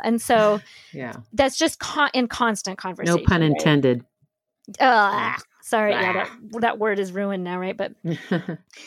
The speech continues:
Speaker 1: anyway, um, the, I, I guess that's what I wanted to share from my email survey. So.
Speaker 2: Right. So you told me one thing both the men and women in the surveys mentioned was that their gender-defined roles were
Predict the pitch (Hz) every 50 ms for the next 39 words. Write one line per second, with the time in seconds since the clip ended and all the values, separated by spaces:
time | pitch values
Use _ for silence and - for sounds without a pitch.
0 | - 185 202 208 202 185 190 233 233 208 202 196 190 190 185 190 190 - - 214
1 | 214 202 208 202 196 240 208 202 - 240 247 247 - - 254 233 - 233 214 -
2 | 220 190 196 185 185 180 180 180 - 185 175 - 190 185 185 180 - 202 190 185
3 | 185 180 180 185 196 185 180 196 202 190 175 - - - - - - - - -
4 | 190 - - - - - - 190 - - - _ _ _ _ _ _ _ _ -
5 | - - - - - _ - 208 226 220 170 - - - - 208 196 208 208 208
6 | - - 196 190 185 175 165 151 156 165 180 175 175 175 151 147 143 143 147 -
7 | - - 170 151 147 151 147 - 147 143 143 147 143 143 143 147 143 143 135 131
8 | 143 139 139 139 135 139 139 131 - - 156 143 139 135 127 - - 143 139 139
9 | - - 135 123 123 123 - _ _ - - - - - _ - 160 147 - 147
10 | 143 - 151 143 139 135 135 - 151 160 160 170 156 160 151 - 160 151 147 147
11 | - - 143 139 143 147 156 165 160 - - - - 165 151 143 135 135 135 135
12 | -